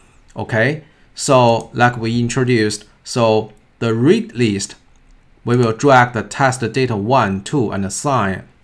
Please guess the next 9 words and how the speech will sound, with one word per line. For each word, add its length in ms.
and 140
the 60
Y 440
here. 400
We 100
will 140
drag 240
those 260
four 440